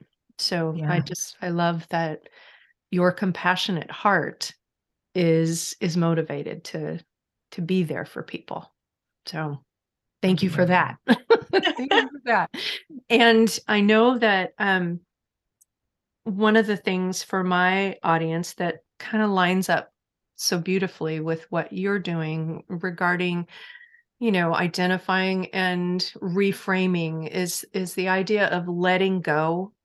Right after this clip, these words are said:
Speaker 1: of what holds you back. And so this, this was really important to me to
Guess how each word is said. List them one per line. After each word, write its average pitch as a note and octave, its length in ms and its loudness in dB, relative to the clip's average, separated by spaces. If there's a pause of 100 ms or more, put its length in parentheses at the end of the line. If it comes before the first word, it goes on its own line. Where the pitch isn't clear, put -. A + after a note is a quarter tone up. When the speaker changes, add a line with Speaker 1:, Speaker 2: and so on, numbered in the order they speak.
Speaker 1:
of E3+ 480 0 (200)
what E3+ 460 -2 (920)
holds G#3 500 0
you F#3+ 280 -6
back. E3 720 -2 (100)
And F#3 280 0
so F3+ 600 -2 (600)
this, - 480 -4 (580)
this A3+ 240 2
was A3+ 200 2
really G3 340 2
important F3+ 500 -4
to - 120 -8
me D#3+ 380 -4
to E3 600 -4